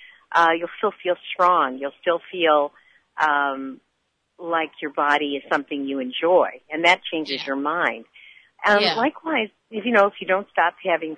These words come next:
Speaker 1: sex, um, you won't lose that capacity. Um, you know, our, our sexual organs are pretty much like, um, the rest of our body. If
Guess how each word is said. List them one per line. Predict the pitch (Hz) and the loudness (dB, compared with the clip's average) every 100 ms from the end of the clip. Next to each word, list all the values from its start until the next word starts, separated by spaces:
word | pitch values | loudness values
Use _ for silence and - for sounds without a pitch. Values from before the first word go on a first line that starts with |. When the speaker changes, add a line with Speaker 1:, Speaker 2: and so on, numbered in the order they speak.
| - | -6
Speaker 1:
sex, | 294 240 196 - _ _ _ _ - | 0 2 0 -4 _ _ _ _ -4
um, | 196 190 190 196 | -2 0 -2 -6
you | 233 190 | -8 -2
won't | 190 185 190 | 0 -2 -4
lose | 175 170 | -8 -4
that | 156 143 - | -2 -2 -2
capacity. | - 175 175 196 - 165 147 127 | -10 -2 0 0 -2 -2 -2 0
Um, | 131 156 156 156 - _ _ _ _ _ _ | 2 2 0 -4 -12 _ _ _ _ _ _
you | 247 | 2
know, | 269 226 | 4 4
our, | 214 208 196 - 208 | 2 2 -2 -8 -10
our | 185 - | -10 -8
sexual | 202 - 208 | -8 -6 -8
organs | 190 180 170 165 | -6 -4 -6 -8
are | - | -10
pretty | 214 208 | -6 -4
much | 175 165 - | -2 -4 -2
like, | 170 160 - - | -2 -2 -4 -10
um, | 208 165 160 | -6 -4 0
the | 165 | 4
rest | 233 - | 4 4
of | 202 | 2
our | 170 | 2
body. | 156 156 151 | 4 2 2
If | 143 | -2